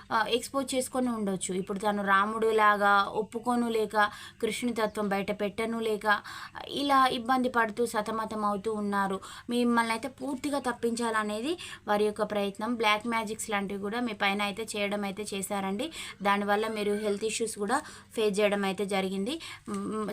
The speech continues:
చాలా మూర్ఖంగా కూడా మీ పై, మీ పట్ల బిహేవ్ అయితే చేయడం అయితే జరిగింది. ఇది ఎక్కువగా ఏ లెటర్స్ వారికి రెసొనేట్ అవుతుందో చూద్దామండి. మ్, జీ లెటర్, ఐ లెటర్, ఎక్స్ లెటర్,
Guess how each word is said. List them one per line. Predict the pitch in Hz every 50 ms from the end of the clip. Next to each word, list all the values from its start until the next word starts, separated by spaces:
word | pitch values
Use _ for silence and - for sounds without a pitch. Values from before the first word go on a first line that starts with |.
| 202 254
చాలా | 233 233 240 226
మూర్ఖంగా | 220 214 220 220 208 220 233 233 226 226
కూడా | 208 208 214 226 233
మీ | 233 214
పై, | 202 - 202 196 196
మీ | 196 208 214 220
పట్ల | 208 214 208 208 214
బిహేవ్ | 202 196 196 202 208 202 202
అయితే | 196 196 208 208 - 214
చేయడం | 202 190 196 196 196
అయితే | 190 185 202 185
జరిగింది. | 196 190 190 185 196 208 247 320 330 - - - - -
ఇది | 220 220 214 214
ఎక్కువగా | 202 - 220 220 214 214 220 214
ఏ | 214 208 202 208 208
లెటర్స్ | 220 208 196 190 220 196 -
వారికి | 202 190 190 185 -
రెసొనేట్ | 214 202 190 202 202 190 180
అవుతుందో | 190 185 185 - 190 190 202
చూద్దామండి. | 196 - 208 190 175 190 185 180 185 190 202 262 359 403 - - - - - _ _ _ _ _ _ _ _ _ -
మ్, | 220 208 208 208 202 202 202 214 - - -
జీ | 202 190 208 247 240
లెటర్, | 226 214 208 185 - 214 247 294 339 - - - - - - - - - - - - - - _ - - - - - _ _ -
ఐ | 214 196 196 202
లెటర్, | 202 196 190 185 - 214 247 302 359 - - - - _ _ _ - _ _ _ _ _ _ _ _ _
ఎక్స్ | - 202 202 - - -
లెటర్, | 214 208 202 190 208 226 254 294